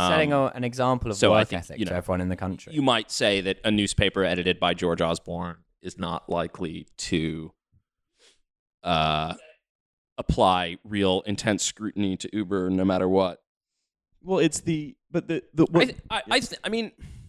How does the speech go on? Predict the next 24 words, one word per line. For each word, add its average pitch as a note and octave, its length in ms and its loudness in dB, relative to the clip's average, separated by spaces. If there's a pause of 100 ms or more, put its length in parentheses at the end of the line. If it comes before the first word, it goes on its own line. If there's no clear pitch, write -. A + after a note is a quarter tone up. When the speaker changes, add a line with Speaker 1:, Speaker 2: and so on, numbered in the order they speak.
(760)
Speaker 2:
uh, C#3 280 -12
without F#3+ 360 2
go-, F3 200 2
I D#3+ 60 -6
mean, E3+ 160 -4
I F3 100 4
don't G3 200 4
know. D3 420 2 (720)
Th-, E3 200 2
this E3 140 2
story F3 280 6
that C3+ 100 2
we're B2+ 80 -4
talking B2+ 340 0
about, G2+ 420 2 (200)
y-, A#2+ 140 -20
y-, C3 80 -20 (140)
you C3+ 200 -8
know, G#2 120 4
seems A#2 340 0
to A#2+ 100 -2
be, G#2 160 0
like, F2+ 400 0 (140)
f-, - 180 -20